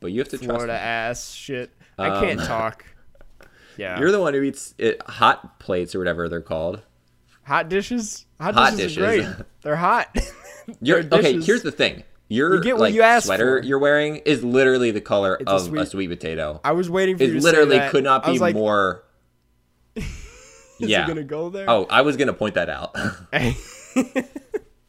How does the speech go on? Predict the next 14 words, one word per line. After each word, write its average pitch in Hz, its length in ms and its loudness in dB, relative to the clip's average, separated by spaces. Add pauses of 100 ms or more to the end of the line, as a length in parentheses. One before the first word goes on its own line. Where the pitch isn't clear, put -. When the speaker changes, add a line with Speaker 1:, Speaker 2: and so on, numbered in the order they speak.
(1500)
Speaker 2:
Um, 127 560 -4 (1000)
all 113 80 -6
right, 107 160 -2
well, 110 120 -10
that's 127 260 -4
our 113 220 -6
divisive, 104 580 -10
that's 160 200 -2
one 208 100 -2
of 185 100 -2
our 156 80 0
most 135 300 -6
divided 113 500 -6
opinions, 101 760 -14